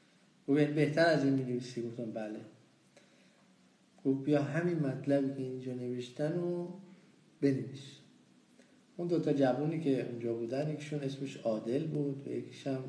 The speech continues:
آقای ناظم زاده، هر جا هستن خدا حفظشون کنه، چون احتمالاً خیلی از دست من جا خوردن.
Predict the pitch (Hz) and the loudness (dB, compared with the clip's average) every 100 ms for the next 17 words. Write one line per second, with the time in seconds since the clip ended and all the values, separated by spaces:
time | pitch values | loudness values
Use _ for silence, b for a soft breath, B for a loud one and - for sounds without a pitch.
0 | - 117 113 123 131 127 117 110 110 110 | -10 -8 -4 -2 -2 -4 -6 -6 -8 -10
1 | 104 110 104 117 117 113 110 107 110 - | -8 -6 -4 -6 -6 -8 -6 -8 -8 -10
2 | 120 120 113 113 117 117 - - - - | -12 -10 -8 -4 -4 -6 -12 -16 -16 -16
3 | - - - - B B B B - - | -14 -14 -16 -20 B B B B -20 -10
4 | 123 113 107 117 110 110 117 135 123 107 | -8 -8 -8 -8 -6 -6 -4 -2 -2 -2
5 | 104 113 110 117 113 113 - - B B | -6 -8 -8 -10 -10 -10 -14 -20 B B
6 | B B B B - - 120 120 120 104 | B B B B -10 0 2 2 -2 -8
7 | - 98 | -10 -10